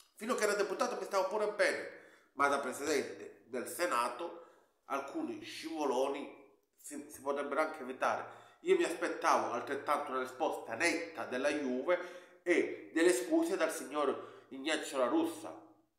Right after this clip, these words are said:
Perché sì che l'ho potu-, l'hai potuto dire con il sorrisino e tutto quello che volete, però in una sola battuta hai dif-, hai critica-, hai detto che il ministro dello sport non fa niente, si riposa.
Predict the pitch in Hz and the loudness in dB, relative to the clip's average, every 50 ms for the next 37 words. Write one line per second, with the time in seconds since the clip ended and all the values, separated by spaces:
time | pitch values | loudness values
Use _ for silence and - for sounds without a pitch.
0 | _ _ _ _ _ _ _ _ _ _ - 107 - - - - - 202 226 180 | _ _ _ _ _ _ _ _ _ _ -10 -10 -8 -6 -6 -4 -2 -2 0 2
1 | 170 180 170 170 175 170 170 165 165 175 165 170 - - - - - - - _ | 4 4 6 4 4 2 -2 -2 0 -2 -2 -2 -4 -8 -12 -18 -20 -20 -20 _
2 | _ - 143 160 170 170 170 165 165 175 170 165 165 156 156 175 175 175 170 170 | _ 2 6 6 6 6 6 4 4 2 2 2 2 0 2 2 6 8 8 8
3 | 156 - - - - - - - - - - _ _ _ _ _ _ - 160 165 | 8 6 2 -2 -6 -10 -14 -16 -20 -20 -20 _ _ _ _ _ _ -2 2 4
4 | 165 165 - - 165 160 160 156 151 175 180 170 151 - - 170 160 - 151 151 | 4 4 4 4 2 0 0 0 4 4 4 4 4 2 0 -2 -2 -2 -4 0
5 | 151 156 156 151 147 147 147 - - 143 147 147 143 127 117 - 120 - - - | 2 4 4 4 4 2 0 -2 0 0 2 2 2 2 0 -2 -6 -12 -14 -16
6 | - - _ _ _ - 113 117 127 156 139 - - - - - - - - 127 | -18 -20 _ _ _ -6 -2 0 2 2 2 2 0 -4 -10 -14 -16 -14 -10 -8
7 | 131 139 151 151 147 - - - - 160 143 135 - 135 135 - - - 180 147 | -4 -2 -2 -2 -2 -2 -2 0 2 2 2 2 2 2 0 0 2 4 4 4
8 | - - 117 - - - - - - - _ _ _ _ 151 147 135 117 - 131 | 4 2 -2 -4 -6 -8 -12 -18 -20 -20 _ _ _ _ 2 4 4 4 2 -2
9 | - - - - - - _ _ _ _ 135 135 - - - - - - - 127 | -6 -10 -14 -16 -18 -20 _ _ _ _ -6 -6 -6 -6 -8 -14 -16 -12 0 4
10 | 143 151 135 - - - - - - - - - - _ - - - 156 151 151 | 6 6 6 6 4 0 -4 -10 -12 -16 -18 -20 -20 _ -14 -6 -4 -2 -2 -2
11 | 143 - - - - - 151 151 143 151 156 151 - - 156 147 147 143 - - | -2 -4 -6 -6 -4 0 2 4 4 4 2 0 0 -2 -4 0 2 2 2 0
12 | - - - - - 131 143 143 165 170 165 170 160 160 165 160 156 - - 208 | -2 -8 -14 -12 -10 -8 0 4 4 4 4 4 2 2 2 2 2 4 4 6
13 | 208 175 - 156 156 156 160 - 151 151 - 202 208 - - - - - 160 147 | 6 6 4 2 -2 -2 0 0 0 0 0 0 0 -2 -2 -4 -4 -4 -2 -2
14 | 139 113 104 117 110 107 107 - - - | -2 -4 -4 -4 -4 -4 -6 -8 -12 -16